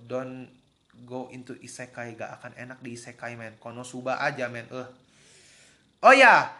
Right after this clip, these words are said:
sesudah ini, sesudah ngomongin soal Kimetsu no Yaiba yang chapter dua ratus ini, gua langsung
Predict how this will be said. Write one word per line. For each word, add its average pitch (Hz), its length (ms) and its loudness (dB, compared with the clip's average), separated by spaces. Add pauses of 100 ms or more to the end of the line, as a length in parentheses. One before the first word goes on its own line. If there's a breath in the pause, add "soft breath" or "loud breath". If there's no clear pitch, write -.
(100)
sesudah 240 560 6
ini, 214 320 -6
sesudah 190 920 2 (560)
ngomongin 185 480 -4
soal 175 400 2
Kimetsu 170 400 -6
no 170 80 -6
Yaiba 165 240 0
yang 165 160 0
chapter 170 240 -6
dua 156 160 4
ratus 156 180 -10
ini, 156 220 -10
gua 156 240 2
langsung 156 240 -10